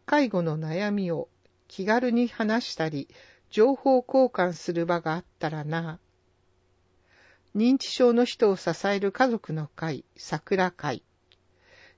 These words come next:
認知症のご本人や家族の視点で、日常生活の困りごと、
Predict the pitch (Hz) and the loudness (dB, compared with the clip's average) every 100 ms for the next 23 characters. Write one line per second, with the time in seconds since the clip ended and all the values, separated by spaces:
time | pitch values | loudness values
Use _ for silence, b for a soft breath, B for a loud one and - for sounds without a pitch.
0 | b 220 269 - - 247 240 233 214 233 | b 2 2 0 4 6 6 4 4 4
1 | 247 208 170 156 147 151 - 254 262 254 | 4 4 0 -2 -4 -6 0 0 2 0
2 | 208 180 - - 185 180 165 165 156 - | 0 -2 -4 -4 -2 -2 -4 -6 -6 -8
3 | b b b - 190 - 254 269 269 - | b b b -4 -4 0 0 2 2 2
4 | 262 247 180 - 160 147 - 170 208 208 | 0 0 -2 -4 -6 -6 -6 -2 -2 -2
5 | 185 175 - 160 - | -2 -2 -2 -6 -6